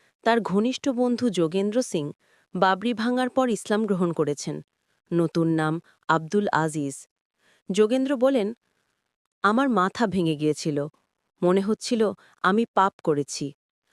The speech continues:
প্রায়শ্চিত্ত ছাড়া শান্তি পাওয়া সম্ভব ছিল না।" বন্ধুর এই গল্প বলবীরের অন্তর নাড়া দেয়।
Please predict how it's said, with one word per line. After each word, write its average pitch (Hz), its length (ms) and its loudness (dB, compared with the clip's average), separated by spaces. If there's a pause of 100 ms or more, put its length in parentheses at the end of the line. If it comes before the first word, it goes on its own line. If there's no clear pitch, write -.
(180)
প্রায়শ্চিত্ত 214 640 0
ছাড়া 294 260 0
শান্তি 196 420 -2
পাওয়া 226 220 2
সম্ভব 170 480 -2
ছিল 147 220 -2
না।" 139 260 -6 (800)
বন্ধুর 214 440 4
এই 247 120 2
গল্প 190 540 2 (300)
বলবীরের 196 520 4
অন্তর 180 440 0
নাড়া 165 400 2
দেয়। 139 240 -2